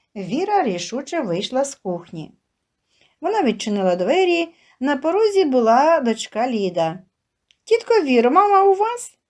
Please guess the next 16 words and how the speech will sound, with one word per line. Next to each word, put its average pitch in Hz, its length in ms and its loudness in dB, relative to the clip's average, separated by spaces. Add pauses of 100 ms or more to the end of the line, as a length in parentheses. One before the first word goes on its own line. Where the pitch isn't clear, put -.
(140)
невдоволено 269 1000 0
спитала 240 560 0
вона. 262 480 -2 (200)
«У 330 160 0
мене. 247 520 4 (140)
А 320 160 2
що 262 360 0
таке?» 320 460 -2 (600)
Пішла 349 380 -2
по 330 200 0
сілі, 349 440 2
зникла 359 460 0
на 269 140 2
цілу 302 320 -4
годину. 214 580 -4 (320)
Скільки 392 440 2